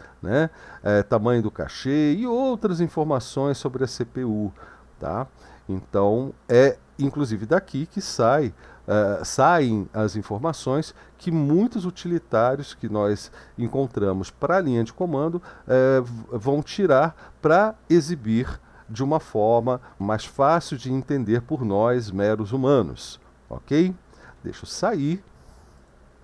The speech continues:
Main info, aqui é o free que utiliza, né, pra, pra, pra exibir informações sobre memória. Deixa eu voltar lá no terminal, ó, PROC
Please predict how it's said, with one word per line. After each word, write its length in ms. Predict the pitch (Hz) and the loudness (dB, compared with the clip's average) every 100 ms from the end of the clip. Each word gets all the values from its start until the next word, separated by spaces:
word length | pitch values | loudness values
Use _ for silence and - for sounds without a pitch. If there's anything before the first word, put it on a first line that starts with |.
| _ - _ - | _ -20 _ -4
Main 440 | 139 190 151 127 | 2 4 4 4
info, 320 | 143 - 214 220 - - - - _ - | 2 0 -8 -10 -20 -20 -20 -20 _ -10
aqui 320 | 90 - - | -6 -6 0
é 60 | 147 | 2
o 80 | 135 | 2
free 360 | - 127 151 | 0 -4 -2
que 160 | 196 127 | -4 -4
utiliza, 640 | 113 - 95 113 156 110 | -6 -4 -4 -2 -2 -2
né, 160 | 92 131 | -2 -4
pra, 380 | - 95 90 82 | -4 -2 -2 -2
pra, 500 | - 87 85 78 80 - - - - - - | -4 -4 -4 -6 -8 -14 -20 -20 -20 -20 -8
pra 160 | 107 101 | -2 -2
exibir 260 | 104 98 | -2 -4
informações 640 | 107 113 101 101 - 87 | -4 -2 -4 -4 -6 -10
sobre 300 | - 113 143 | -6 -6 -4
memória. 640 | 151 165 104 120 151 151 147 - - | -2 0 2 2 2 0 -4 -10 -12
Deixa 180 | 98 - | -8 -8
eu 40 | |
voltar 340 | 95 92 - 78 | -6 -6 -6 -6
lá 160 | 80 | -6
no 80 | 82 | -8
terminal, 680 | - 123 165 151 104 117 139 - - - | -4 -4 -2 -2 0 0 0 -6 -20 -14
ó, 200 | - - 62 - - _ - _ - | -10 -10 -12 -20 -20 _ -20 _ -14
PROC 600 | - 117 131 131 - 143 | 0 2 2 0 -8 -8